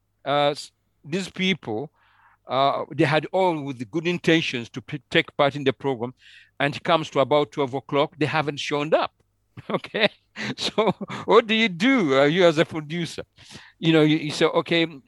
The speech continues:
I, I, I, uh," and you've already lined up, so you should have a plan B.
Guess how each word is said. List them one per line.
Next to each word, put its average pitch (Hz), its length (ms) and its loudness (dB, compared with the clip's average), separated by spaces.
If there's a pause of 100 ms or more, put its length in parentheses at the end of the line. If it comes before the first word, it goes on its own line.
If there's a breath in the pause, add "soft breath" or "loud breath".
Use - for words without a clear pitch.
(160)
I, 127 200 -4
I, 160 80 0
I, 156 640 -6
uh," 131 120 -2 (380 loud breath)
and 156 180 2
you've 151 180 0
already 170 400 0
lined 156 360 2
up, 127 180 0
so - 120 -10
you 170 100 -8
should 147 200 -6
have 131 180 0
a 143 60 0
plan 151 320 -4
B. 254 340 -6